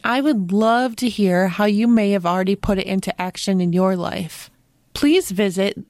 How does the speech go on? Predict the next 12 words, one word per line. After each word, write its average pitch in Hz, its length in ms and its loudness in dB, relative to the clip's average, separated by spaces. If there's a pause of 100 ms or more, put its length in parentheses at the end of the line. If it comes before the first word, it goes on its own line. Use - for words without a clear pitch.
(140)
the 254 320 0
kim 269 280 -2
sutton 226 460 0
dot 208 280 0
com 170 440 -6 (160)
forward 277 540 0
slash 170 500 -4 (220)
P 285 260 2
P 190 460 0 (320)
zero 247 680 2
three 226 480 -2
one 185 680 0